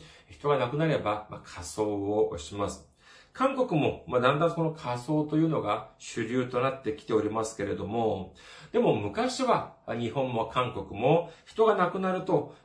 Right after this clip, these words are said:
その、えー、まあ、その遺体を、その、ほ-、と-、地面を掘ってですね、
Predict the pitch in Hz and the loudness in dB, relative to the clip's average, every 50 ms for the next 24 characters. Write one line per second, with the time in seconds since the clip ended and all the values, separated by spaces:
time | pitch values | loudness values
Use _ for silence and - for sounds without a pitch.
0 | - 104 107 - 123 123 123 - - 104 107 104 104 101 101 98 - - 101 104 | -10 -10 -6 -4 -4 -4 -4 -4 -2 0 0 2 2 2 2 0 -2 -4 -6 -6
1 | 104 - - 110 110 - - 98 101 - 113 110 107 110 120 131 143 151 160 156 | -6 -4 -4 -6 -6 -6 -6 -8 -4 0 2 2 2 4 4 4 4 4 4 0
2 | - - - _ - 110 110 76 - - - _ _ _ _ _ _ _ _ _ | -4 -12 -18 _ -10 -8 -8 -8 -10 -12 -20 _ _ _ _ _ _ _ _ _
3 | _ _ _ _ - - - - - - - - - - - - - - 107 104 | _ _ _ _ -8 -6 -6 -6 -8 -12 -16 -12 -8 -8 -8 -8 -8 -12 -14 -8
4 | 113 160 185 - 147 131 - - 208 220 220 - 147 123 104 104 - - 110 131 | -4 -2 0 2 2 2 0 2 0 0 2 2 0 0 0 -2 -4 -4 -4 -2
5 | 147 151 - | -2 -4 -6